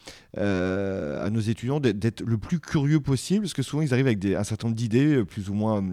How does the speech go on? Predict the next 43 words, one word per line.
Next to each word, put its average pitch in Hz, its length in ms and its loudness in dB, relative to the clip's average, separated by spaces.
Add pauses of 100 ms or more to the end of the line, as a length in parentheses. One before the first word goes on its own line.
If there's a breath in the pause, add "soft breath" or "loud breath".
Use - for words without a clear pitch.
affirmées, 120 540 0 (480 loud breath)
et 147 260 6
ils 117 240 2
passent 156 240 4
à 131 60 4
côté, 165 320 2
en 147 40 0
fait, 135 160 0
des, 113 140 4
des 110 140 0
métiers 110 200 0
qui - 120 -10
pourraient 104 160 0
tout 117 160 -4
à 113 60 2
fait 123 100 0
leur 113 160 0
correspondre. 110 480 -2 (360 loud breath)
Donc, 85 120 -8
le 95 60 -2
grand 113 200 4
message, 156 540 4
c'est 110 160 2
soyez 113 340 0
curieux, 139 460 4 (420 loud breath)
euh, 98 300 4
profitez 156 440 2
de 127 60 2
l'écosystème 135 640 0
extrêmement 110 400 0
large 120 300 2
et 107 60 2
dense 143 340 -4 (480 loud breath)
pour, 170 420 6
euh, 113 120 6 (680)
eh 113 80 2
bien, 123 200 2
au, 107 280 0
au 107 100 0
moment 120 220 2
où 151 40 0
vous 117 120 -2
allez 104 280 2